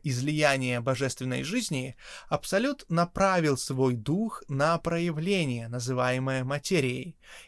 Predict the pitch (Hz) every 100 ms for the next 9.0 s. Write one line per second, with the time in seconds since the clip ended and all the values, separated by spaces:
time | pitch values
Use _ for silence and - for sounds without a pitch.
0 | - 139 127 120 120 - 135 135 131 139
1 | 143 147 139 127 135 131 143 143 127 -
2 | 123 117 120 143 190 240 - - - -
3 | - - - 226 269 220 139 120 - -
4 | 160 139 139 143 143 151 135 123 123 123
5 | 131 131 180 220 160 127 123 - 127 131
6 | 147 214 226 - - - 151 135 135 131
7 | 127 147 175 185 185 185 - 151 143 135
8 | 127 123 117 123 127 139 196 127 - -